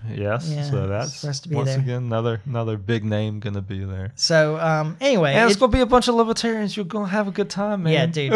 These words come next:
Speaker 2: we
Speaker 1: <laughs>
Speaker 2: party.
Speaker 1: Like, yeah, we have a,
Speaker 2: <laughs>
Speaker 1: yeah, exactly.
Speaker 2: Um,
Speaker 1: So
Speaker 2: we, we, the, the party parties.
Speaker 1: Yeah, absolutely.
Speaker 2: Uh,
Speaker 1: And hopefully gets business done too.
Speaker 2: <laughs>
Speaker 1: But
Speaker 2: Yeah, well, we, usually.
Speaker 1: we us-, yeah, it's usually pretty contentious, but we usually get business done.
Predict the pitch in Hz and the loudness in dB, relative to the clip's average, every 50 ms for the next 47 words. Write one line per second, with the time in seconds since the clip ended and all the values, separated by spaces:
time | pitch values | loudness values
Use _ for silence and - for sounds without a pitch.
0 | 180 135 - 233 190 160 - - 196 151 127 117 123 - 151 - 180 147 143 - | 6 8 8 6 6 6 6 6 6 4 4 4 2 2 4 4 4 2 2 0
1 | 165 135 113 113 135 143 160 165 175 175 165 135 131 139 135 160 160 151 - - | -2 -2 -2 -2 -2 -2 -2 0 2 4 4 4 4 4 2 2 0 0 0 -2
2 | 180 - - 120 113 117 127 180 160 135 135 139 156 151 139 123 104 98 - - | -4 -4 -4 -4 -4 -6 -6 -4 -2 0 0 0 -2 -2 -2 -2 -4 -6 -8 -8
3 | - - 156 147 139 135 131 135 131 127 - - _ _ - - - 98 95 92 | -4 -2 -2 0 -2 -2 -2 -4 -6 -8 -12 -18 _ _ -18 -10 -8 -6 -6 -6
4 | 92 95 98 95 156 156 180 202 185 165 170 175 226 214 202 208 - - - _ | -6 -6 -6 -6 -4 -6 -6 -4 -4 -4 -4 -4 -6 -8 -12 -16 -16 -18 -16 _
5 | 170 165 175 170 180 - - 170 165 165 190 196 190 175 160 160 151 135 123 - | -2 0 0 0 0 -2 -6 -6 -4 0 2 2 2 2 0 0 0 -2 -2 -4
6 | - - - - _ _ _ _ - 135 135 117 92 - - - _ - 127 110 | -8 -10 -12 -12 _ _ _ _ -2 0 0 0 0 -2 -8 -14 _ -2 0 0
7 | 104 104 - - 120 107 107 127 - - - - 185 151 143 135 - - 156 151 | 0 -2 -4 -8 -10 -10 -10 -12 -14 -18 -18 -10 -8 -6 -6 -6 -2 2 4 6
8 | 151 170 233 - - 214 190 165 143 156 135 127 110 120 143 120 113 117 117 - | 8 8 8 8 8 6 6 6 6 4 2 2 4 4 4 4 4 2 -2 0
9 | - 117 110 104 101 98 - 117 - 165 104 - 190 185 - - - 135 123 123 | 2 2 2 2 0 -4 -4 -2 0 0 2 2 2 2 2 2 0 0 -4 -6
10 | - - 170 175 185 185 180 180 208 240 269 269 - 262 240 - - 233 214 208 | -4 -2 0 4 6 6 8 6 6 4 2 -2 -6 -10 -12 -12 -8 -4 -2 -2
11 | 196 160 139 - 113 - - _ - 349 339 302 233 190 160 160 185 160 131 117 | -2 -2 -4 -6 -12 -14 -16 _ -2 2 2 4 4 4 2 4 6 6 6 6
12 | 120 170 220 - - 285 277 240 202 214 202 175 143 - 160 143 135 139 151 135 | 6 4 2 0 -2 -2 0 0 2 4 4 4 4 4 4 4 4 6 4 4
13 | 123 - 143 113 - - 101 - - - 143 170 202 214 208 202 180 143 139 135 | 6 4 2 2 2 -2 -4 -4 -2 -2 -2 -2 -2 -2 0 0 0 2 2 2
14 | 123 113 120 113 - - 104 95 - - 113 - - - 127 - - | 2 2 0 -2 -2 -2 -4 -4 -6 -8 -12 -10 -10 -12 -14 -12 -14